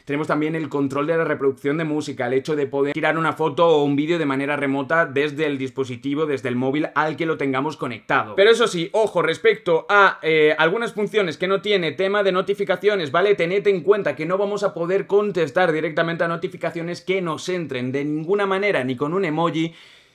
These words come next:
ni con una respuesta rápida, ni por supuesto con un teclado. Tampoco vamos a poder instalar ningún tipo de, eh, aplicación externa, no podemos. Eh, esto tan solo se puede en los relojes de Xiaomi,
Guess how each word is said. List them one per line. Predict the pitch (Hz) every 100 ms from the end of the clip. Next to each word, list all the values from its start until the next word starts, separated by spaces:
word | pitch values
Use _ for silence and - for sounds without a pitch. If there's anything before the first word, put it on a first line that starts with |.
| -
ni | 160 220
con | 202
una | 180 165
respuesta | 160 139 160 160
rápida, | 156 156 165 156
ni | 165 165
por | 156 147
supuesto | 139 160 156 165
con | 147 143
un | 151 151
teclado. | 147 180 185 160 131
Tampoco | 151 151 190 202 143
vamos | 147 160
a | 165
poder | 156 160 165
instalar | 180 185 190 180
ningún | 175 175 180 170
tipo | 175 160 165 170
de, | 139 165 175 -
eh, | 147 139 135 -
aplicación | 139 143 147 147 - 160 170 175 -
externa, | 143 - 190 165 110
no | 107 127 - _
podemos. | - 151 131 95 107 107
Eh, | 113 113
esto | 127 156
tan | 139 139
solo | 151 151
se | 143
puede | 135 170
en |
los | 160
relojes | 135 143 143 127
de | 139
Xiaomi, | 135 127 135 156 180